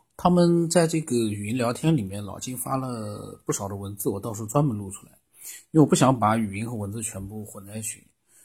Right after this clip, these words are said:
呃，我会单独的去讲。然后呢，关于王兴之讲的这些内容呢，其实，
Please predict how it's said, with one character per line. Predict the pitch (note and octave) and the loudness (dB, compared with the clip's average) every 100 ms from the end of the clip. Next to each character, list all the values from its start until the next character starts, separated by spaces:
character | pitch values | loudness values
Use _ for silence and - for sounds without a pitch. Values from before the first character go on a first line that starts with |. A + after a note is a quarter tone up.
| _ _ | _ _
呃， | G#2+ G#2 | -8 -8
我 | G#2+ | -8
会 | A#2 | -6
单 | B2+ D3 | -2 0
独 | A2 G2+ | -2 -12
的 | G#2+ | -16
去 | G#2 - G#2+ | -12 -12 -12
讲。 | - - _ | -16 -16 _
然 | - C3 | 0 6
后 | G#3 | 10
呢， | F#3 E3+ D3 C3+ | 12 12 12 10
关 | - D#3 | 6 6
于 | B2 G#2+ G#2+ G#2+ | 6 2 -2 -4
王 | G#2 A#2+ | -2 -2
兴 | D#3+ | -4
之 | F3+ | -6
讲 | D#3 - | -8 -12
的 | - | -18
这 | A2 | -12
些 | A#2 | -8
内 | A#2+ D#3 | -4 -4
容 | F#2 - | -4 -12
呢， | - | -12
其 | - A#2 | -10 -8
实， | G2 G2+ | -12 -14